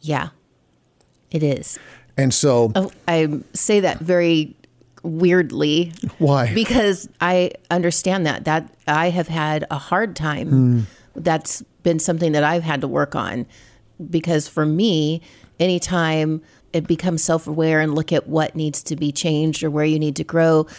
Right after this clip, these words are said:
Speaker 1: doesn't come across as, "Hey, this is a growth opportunity."
Speaker 2: Nope.
Speaker 1: It comes across as criticism. It has been real difficult for me to be able to do that.
Speaker 2: Yeah,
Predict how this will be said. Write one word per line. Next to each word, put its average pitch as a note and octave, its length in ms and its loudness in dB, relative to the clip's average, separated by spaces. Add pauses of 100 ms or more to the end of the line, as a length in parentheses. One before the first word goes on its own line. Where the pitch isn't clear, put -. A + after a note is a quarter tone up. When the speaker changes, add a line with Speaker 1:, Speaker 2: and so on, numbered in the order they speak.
(280)
Speaker 1:
doesn't E3+ 280 0
come E3+ 180 -2
across E3+ 560 0
as, D3+ 360 2 (220)
"Hey, G3+ 180 0
this E3+ 220 0
is D#3+ 120 -2
a D#3 60 0
growth E3 340 0
opportunity." D3 920 0
Speaker 2:
Nope. - 120 0
Speaker 1:
It - 80 -6
comes E3+ 220 -4
across D3+ 400 -2
as C#3+ 140 -4
criticism. C#3+ 800 -2 (240)
It F3+ 100 0
has G3 380 -2
been F3 160 0
real D#3 120 2
difficult D#3 440 -2
for D3+ 120 -6
me D3 220 0
to C3 420 -2 (360)
be D#3 160 2
able D3+ 200 -2
to - 180 -6
do E3+ 260 4
that. - 420 -6
Speaker 2:
Yeah, G2+ 160 -2